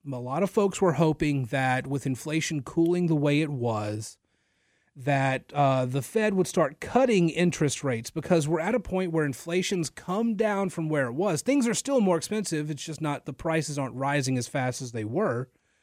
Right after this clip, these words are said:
But if inflation is actually ticking back upward, that's going to make the Fed nervous. That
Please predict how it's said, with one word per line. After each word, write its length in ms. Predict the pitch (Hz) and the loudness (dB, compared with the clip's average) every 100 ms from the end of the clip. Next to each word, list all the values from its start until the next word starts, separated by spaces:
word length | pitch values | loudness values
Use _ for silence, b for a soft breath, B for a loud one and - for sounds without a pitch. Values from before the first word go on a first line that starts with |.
| _ _ _ _ _ _ _ - | _ _ _ _ _ _ _ -8
But 760 | 139 180 175 165 - - - _ _ _ _ _ _ _ _ _ _ _ _ _ _ - | 2 4 4 2 -4 -14 -16 _ _ _ _ _ _ _ _ _ _ _ _ _ _ 0
if 140 | 170 | 2
inflation 560 | 170 160 208 220 - 175 | 2 0 0 0 2 2
is 160 | 143 139 | 2 2
actually 360 | 135 - 127 | 0 -2 -4
ticking 460 | - - 156 156 135 | -4 -4 0 2 2
back 300 | 107 104 - - | 0 -6 -10 -4
upward, 640 | 190 - 123 107 110 127 _ _ _ _ _ - | -2 -2 -6 -6 -8 -12 _ _ _ _ _ -10
that's 380 | 135 160 - - | -4 -4 -4 -4
going 240 | 160 165 | 0 2
to 60 | 156 | 2
make 180 | 147 | 2
the 80 | 147 | 0
Fed 320 | - 151 127 | -4 0 0
nervous. 560 | 123 147 143 117 123 - | 0 0 0 -2 -4 -6
That 240 | 135 127 | -6 -8